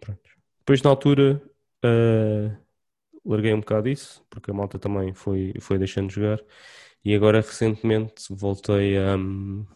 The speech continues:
voltei a, a, fui ali buscar um, o meu exército, vá, à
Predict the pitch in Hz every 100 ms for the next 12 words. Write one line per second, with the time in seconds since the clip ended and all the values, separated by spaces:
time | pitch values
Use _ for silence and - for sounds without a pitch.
0 | - - _ _ _ - - _ _ _
1 | _ _ - 107 107 104 - 107 104 101
2 | - - 104 101 98 95 98 - - -
3 | - 107 98 - - 104 95 95 98 -
4 | 117 101 98 92 101 95 - 92 98 92